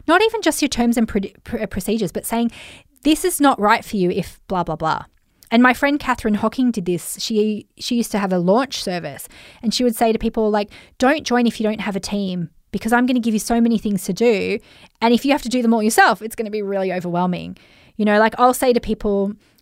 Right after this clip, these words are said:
"Don't join Money Boot Camp if it's your last dollars, because I'm gonna suggest that you upgrade other things in your life. Like, this isn't, this isn't the miracle program that's gonna solve everything in your life. And don't join if it's gonna cre-, create drama and chaos for you."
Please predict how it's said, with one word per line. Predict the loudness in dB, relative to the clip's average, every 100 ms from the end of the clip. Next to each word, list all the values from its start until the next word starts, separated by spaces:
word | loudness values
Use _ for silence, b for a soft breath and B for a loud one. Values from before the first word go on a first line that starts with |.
| _
"Don't | 2 2 2
join | 0 2
Money | 2 0
Boot | 0 -2
Camp | -4 -6 -6
if | -8
it's | -10 -4
your | -2
last | 0 -2 -2
dollars, | 0 0 -2 -6
because | -8 -8 -4 -6 -2
I'm | 0 0
gonna | 2 2 0 -2 -6
suggest | -10 -6 -2 -2 -2
that |
you | -8 -4
upgrade | -6 -4 -4 -4 -4
other | -6 -6
things | -4 -4 -4
in | -6
your | -8
life. | -4 -2 -4 -6 -8
Like, | -6
this | -4 -4
isn't, | -2 -2 -2 _ _ _ _ _
this | -4 -2
isn't | -2 2
the |
miracle | 2 4 2 0 -4
program | -2 -4 -2 -4 -4 -8 -12 _
that's | -10 -8
gonna | -6 -4 -6
solve | -2 -2 0
everything | -2 -6 -8 -8
in | -6
your | -6 -2
life. | 0 0 -4 -14 B B B B
And | 0 4
don't | 4 2
join | -2 -4
if | -4
it's | -8
gonna | -8 -8
cre-, | -6 -8 -8 -10 -8
create | -4 -4 -4 _ _
drama | -2 0 0 -4
and | -8
chaos | -8 -8 -8 -10
for |
you." | -10